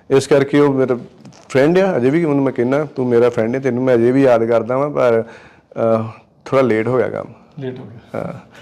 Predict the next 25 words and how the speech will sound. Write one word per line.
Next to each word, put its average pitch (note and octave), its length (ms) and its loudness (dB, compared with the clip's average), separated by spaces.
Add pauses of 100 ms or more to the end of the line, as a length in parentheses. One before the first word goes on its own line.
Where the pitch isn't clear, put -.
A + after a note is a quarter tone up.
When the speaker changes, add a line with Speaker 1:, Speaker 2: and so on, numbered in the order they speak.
(280)
Speaker 2:
ਚਲੋ, C#3+ 180 -6
ਕੋਈ D3 180 -2
ਨਹੀਂ E3 100 -6
ਜੀ, G#3+ 80 -6
ਬਹੁਤ D#3+ 160 0
ਬਹੁਤ D#3+ 180 0
Speaker 1:
ਜੇ D3 60 4
Speaker 2:
thank D#3 160 4
Speaker 1:
ਰੱਬ, D#3+ 80 0
Speaker 2:
you। F3 100 0
Speaker 1:
ਜੇ E3+ 160 2
ਤੈਨੂੰ D#3+ 260 0
ਰੱਬ D3 160 2
ਮੋੜ C#3+ 260 0
ਕੇ D3 100 -4
ਲਿਆਵੇ C#3+ 300 0
ਹੁਣ C3+ 140 -6
ਵਾਪਸ A#2+ 320 -2
Speaker 2:
ਹਾਂਜੀ। D#3+ 220 -6
Speaker 1:
ਸਹੀ B2 160 0
ਜ਼ਿੰਦਗੀ A#2 340 -4
'ਚ। C#3+ 100 -8
Speaker 2:
ਕੋਈ F3 180 -2
ਉਹਨੂੰ F3 440 -2 (640)
ਸੰਦੇਸ਼, E3 760 -2